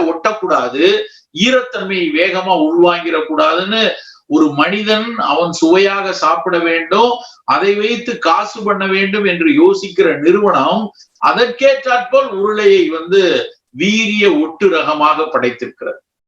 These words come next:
அப்படி படைக்கப்பட்ட விஷயங்களை மட்டும்தான்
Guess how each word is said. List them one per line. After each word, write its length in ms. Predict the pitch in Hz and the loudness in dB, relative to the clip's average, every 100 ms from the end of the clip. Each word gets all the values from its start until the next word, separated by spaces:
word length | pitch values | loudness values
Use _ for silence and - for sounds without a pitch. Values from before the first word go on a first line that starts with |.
| _ _ _ _ _ _ _ _ - | _ _ _ _ _ _ _ _ -8
அப்படி 260 | - 247 247 | -4 -2 -2
படைக்கப்பட்ட 600 | 202 262 262 254 247 247 | -2 -2 -4 -4 -4 -2
விஷயங்களை 520 | 196 190 220 214 208 180 | -4 -4 -2 0 0 0
மட்டும்தான் 640 | 180 180 262 247 254 277 | 0 0 -2 0 0 0